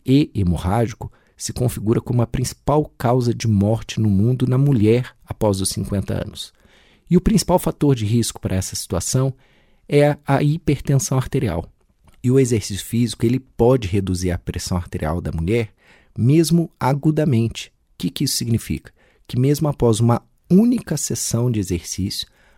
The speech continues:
a pressão arterial ela pode ficar menor do que estava antes da mulher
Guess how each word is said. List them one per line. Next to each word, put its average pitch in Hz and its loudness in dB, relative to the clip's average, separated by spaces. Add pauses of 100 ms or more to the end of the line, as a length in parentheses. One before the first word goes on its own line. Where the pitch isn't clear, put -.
(140)
a - -6
pressão - -2
arterial 98 -2
ela 107 0
pode 104 0
ficar - -6 (360)
menor 123 2 (180)
do 120 -4
que - -6
estava 113 -4 (160)
antes 151 2
da 123 -2
mulher 101 -2